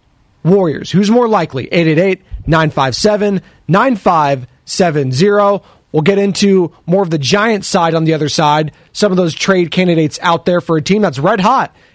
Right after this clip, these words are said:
in the San Francisco Giants as they take on the Los Angeles Dodgers and take their, what is it, seven-game wo-, uh, road winning streak now into Los Angeles and try to get it done tonight there. Eight eight eight, nine five seven, nine five seven zero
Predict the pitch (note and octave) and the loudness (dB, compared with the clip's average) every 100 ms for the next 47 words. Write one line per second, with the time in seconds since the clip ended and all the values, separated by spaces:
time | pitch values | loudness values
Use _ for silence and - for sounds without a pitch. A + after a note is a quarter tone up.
0 | - D#3+ D#3 G3 G3 F3+ F#3+ - D#3+ E3+ | -4 -2 0 -2 -2 -4 -4 -2 0 0
1 | E3+ D3 C#3 E3 D#3 E3 E3+ D#3+ D#3 C#3+ | 0 0 0 0 0 0 0 2 0 -2
2 | - _ - B2+ D#3+ D#3+ C#3 - _ _ | -6 _ -8 -2 0 2 0 -6 _ _
3 | - D#3 D#3+ G#3+ C4 B3 C4 G#3 A3 G3+ | -4 -2 0 0 0 0 0 0 0 0
4 | C#3+ B2+ C#3 E3 C#3 D#3 D3+ C3+ - _ | -2 -6 -2 -2 0 0 0 -2 -6 _
5 | _ _ D#3+ A2 - - G3 A3 G#3+ A3 | _ _ -4 -4 -4 -2 0 0 0 0
6 | A3 G3 - G3 G3+ G3+ A3 F#3 A3 A3 | 0 -2 0 -2 0 0 0 0 -2 -2
7 | - A#3 A3+ A3+ A#3 B3 _ _ _ _ | -2 -2 0 0 0 -4 _ _ _ _
8 | F3+ G3+ G3 A#3 A3 G3 F3+ F#3 F#3 F#3+ | 0 0 0 0 2 0 0 0 0 0
9 | G3 F3+ - _ _ D3 D#3 F3 D#3 D#3+ | -2 -4 -12 _ _ -6 0 0 0 -2
10 | C#3 D#3+ D3+ D3 C3 _ - C#3 C3+ C3 | 0 0 0 0 -4 _ -10 -4 -2 -2
11 | - G#3 G#3 - G3 F#3 D#3+ F3 E3+ D3+ | 0 0 0 0 -2 2 0 0 0 -2
12 | C#3+ A#2+ - G3+ F#3 F#3 D#3+ _ _ C#3+ | -2 -4 0 0 0 -2 -2 _ _ 0
13 | G#3+ C#4+ G#3 D#3 C3 - D3+ C3+ B2+ D3+ | 2 2 0 0 -2 -2 -2 0 0 0
14 | D3 C#3 | 0 0